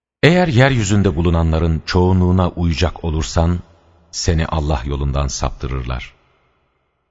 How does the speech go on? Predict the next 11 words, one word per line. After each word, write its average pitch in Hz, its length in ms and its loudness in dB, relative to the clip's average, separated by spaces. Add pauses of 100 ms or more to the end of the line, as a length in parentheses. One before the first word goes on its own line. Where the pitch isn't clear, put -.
(160)
Çünkü - 260 0
onlar 82 440 -2 (300)
zanna 117 400 2
uymaktan 101 680 0
ve 82 220 0
tahminde 85 580 0
bulunmaktan 78 600 -2
başka 71 320 -4
bir 67 80 -6
şey 67 260 -6
yapmamaktadırlar. 65 1080 -6